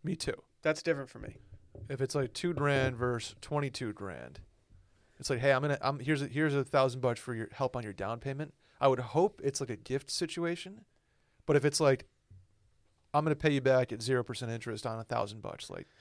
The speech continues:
Speaker 2: Like, what
Speaker 1: that's
Speaker 2: if,
Speaker 1: more fair.
Speaker 2: what if the mother-in-law said, "I'll give you, uh, three thousand dollars for a down payment on the car.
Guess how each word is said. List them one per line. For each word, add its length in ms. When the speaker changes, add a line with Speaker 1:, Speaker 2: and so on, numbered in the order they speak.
Speaker 2:
Like, 100
what 180
Speaker 1:
that's 140
Speaker 2:
if, 80
Speaker 1:
more 160
fair. 320
Speaker 2:
what 160
if 100
the 60
mother-in-law 520
said, 340
"I'll 160
give 220
you, 380
uh, 240
three 240
thousand 320
dollars 240
for 120
a 40
down 260
payment 280
on 80
the 60
car. 360